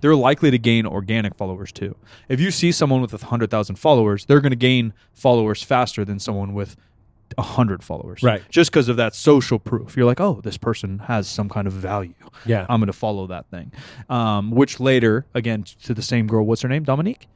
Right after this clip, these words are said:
Speaker 2: Dominique.
Speaker 1: Later to Dominique's show to be proof. Uh,
Speaker 2: Mm-hmm.
Speaker 1: and even though they said one of the tests they run, they think was a fake test to see how many fake followers they have in real t-, followers,
Speaker 2: Mm-hmm.
Speaker 1: they thought the test was lying.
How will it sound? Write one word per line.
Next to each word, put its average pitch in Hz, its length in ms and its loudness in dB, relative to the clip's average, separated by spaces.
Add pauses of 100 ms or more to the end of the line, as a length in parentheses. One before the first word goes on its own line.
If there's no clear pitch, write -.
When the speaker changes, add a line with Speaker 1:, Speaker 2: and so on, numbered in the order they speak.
Speaker 2:
Dominique. 104 420 0 (480)
Speaker 1:
Later 147 260 8
to 131 140 -6
Dominique's 135 420 6
show 135 240 4
to 123 80 2
be 117 100 0
proof. 151 600 4
Uh, 107 420 0
Speaker 2:
Mm-hmm. 104 100 -16
Speaker 1:
and 175 160 6
even 190 140 4
though 190 120 6
they 156 100 6
said 156 340 4
one 135 160 2
of 123 60 0
the 113 80 2
tests - 340 0
they 147 160 4
run, 139 500 2
they 127 160 0
think 120 240 -4
was 110 140 -4
a 104 60 -4
fake 117 340 0
test 120 380 -2
to 110 40 -10
see 117 220 -4
how 104 100 0
many 104 140 -4
fake 113 280 -4
followers 113 320 -2
they 110 100 -4
have 101 120 -2
in 101 80 -6
real 117 200 2
t-, - 180 -8
followers, 123 320 4
Speaker 2:
Mm-hmm. 113 60 0
Speaker 1:
they 113 80 0
thought 107 180 -2
the 110 80 -10
test - 260 -8
was 101 160 -6
lying. 139 420 -2